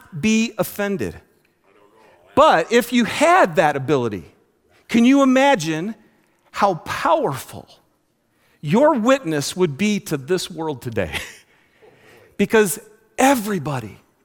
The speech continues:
is so easily offended. And then, can you imagine the peace? Imagine the peace that would be in your soul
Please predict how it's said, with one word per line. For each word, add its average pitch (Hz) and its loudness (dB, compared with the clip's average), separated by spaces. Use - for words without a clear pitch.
is 170 -2
so 180 0
easily 196 0
offended. 127 -6
And 190 2
then, 123 0
can 180 -2
you 226 0
imagine 202 0
the 143 -4
peace? - -12
Imagine 247 0
the 190 -6
peace - -12
that 160 -2
would 147 -2
be 165 -4
in 135 -4
your 156 -6
soul - -14